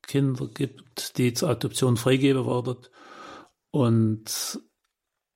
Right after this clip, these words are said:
ähm, haben uns da an das Jugendamt gewendet, an, vom Landratsamt Bodenseekreis, <clears throat> mit der Bitte, dass wir, äh, um Vermittlung vom Adoptionskind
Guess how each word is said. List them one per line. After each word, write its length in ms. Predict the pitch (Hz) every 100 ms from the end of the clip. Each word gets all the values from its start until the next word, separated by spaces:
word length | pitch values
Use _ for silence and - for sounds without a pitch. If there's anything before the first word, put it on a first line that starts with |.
| _ 175
ähm, 520 | 139 127 123 123 104
haben 220 | 113 123
uns 180 | 131 110
da 120 | 156
an 120 | 123 110
das 200 | 113 -
Jugendamt 520 | 151 175 165 151 156
gewendet, 500 | 156 156 160 160 -
an, 180 | 113 110
vom 220 | - 120
Landratsamt 800 | 117 127 120 113 - 113 110 -
Bodenseekreis, 960 | 131 160 151 156 147 151 139 131 - - _ 311
<clears throat> 600 | - 123 - _ _ -
mit 180 | 127
der 60 | 120
Bitte, 600 | 117 123 127 113 117 - _
dass 240 | - 117 123
wir, 300 | 120 - 208 -
äh, 80 | 139
um 880 | 120 117 117 123 113 110 110 - -
Vermittlung 520 | - 131 143 135 113
vom 240 | - 117
Adoptionskind 960 | 110 110 127 - 131 143 151 139 143 -